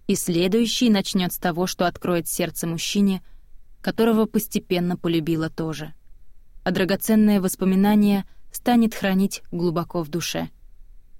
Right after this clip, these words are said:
«Ты всегда будешь связывать нас, малышка», произнесла Лана и поцеловала дочь в лоб. Затем подняла ее высоко в воздух,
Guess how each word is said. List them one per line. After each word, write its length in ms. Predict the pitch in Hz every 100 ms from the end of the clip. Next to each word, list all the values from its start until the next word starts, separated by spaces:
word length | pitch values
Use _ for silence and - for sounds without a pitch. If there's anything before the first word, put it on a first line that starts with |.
| - - -
«Ты 120 | 220
всегда 380 | - 220 202 220
будешь 280 | 196 196 -
связывать 460 | 190 190 175 180
нас, 240 | 185 180 -
малышка», 540 | 175 180 - - 175 - - - - - - -
произнесла 560 | 190 185 185 180 180 175
Лана 300 | 175 190 196
и 180 | - 208
поцеловала 600 | - 196 196 190 208 196
дочь 260 | 190 -
в 100 | 170
лоб. 240 | 175 175 - - - - - -
Затем 360 | 175 190 233 220
подняла 400 | 214 196 202 196
ее 280 | 196 185 175
высоко 420 | 180 185 180 170
в 80 | 156
воздух, 460 | 196 190 190 -